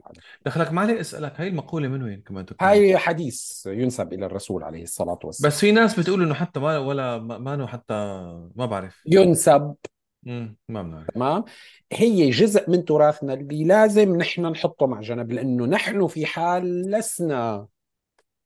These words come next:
Speaker 1: لسنا كمن يولى عليه.
Speaker 2: لأنه كتير، لأنه كتير، كتير، كتير هذا الكلام،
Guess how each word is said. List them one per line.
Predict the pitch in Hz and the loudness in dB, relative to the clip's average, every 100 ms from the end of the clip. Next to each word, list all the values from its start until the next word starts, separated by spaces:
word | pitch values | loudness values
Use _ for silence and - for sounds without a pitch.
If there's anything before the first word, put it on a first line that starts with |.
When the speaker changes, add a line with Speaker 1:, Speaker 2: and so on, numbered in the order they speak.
| _ _ _ _ | _ _ _ _
Speaker 1:
لسنا | 131 214 - 165 151 | -2 0 0 0 0
كمن | 131 160 151 139 135 131 127 | 4 4 4 2 2 0 0
يولى | 123 123 113 107 | 2 2 0 -4
عليه. | 95 92 85 85 - | -4 -8 -12 -18 -4
Speaker 2:
لأنه | - 220 202 | 2 4 4
كتير، | - 262 196 | 4 4 4
لأنه | 165 190 | 2 2
كتير، | - 247 233 | 2 2 2
كتير، | - 226 226 | 0 -2 -2
كتير | - 202 165 | -2 -4 -2
هذا | 175 160 | -2 -4
الكلام، | 127 143 143 170 180 180 | -4 -4 -4 -4 -4 -8